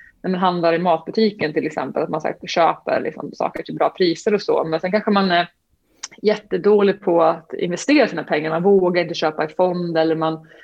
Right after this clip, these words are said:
någonting annat. Att vi, liksom, privatekonomi är massa olika saker.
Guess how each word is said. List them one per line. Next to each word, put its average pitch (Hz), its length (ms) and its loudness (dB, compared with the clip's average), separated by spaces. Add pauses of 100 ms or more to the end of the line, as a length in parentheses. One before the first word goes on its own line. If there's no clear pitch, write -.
(200)
någonting 202 340 2
annat. 214 460 2
Att - 120 -8
vi, 190 440 2 (320)
liksom, 185 420 -2 (380)
privatekonomi 208 680 2
är 190 40 2
massa 190 460 -2
olika 175 280 -4
saker. - 720 -2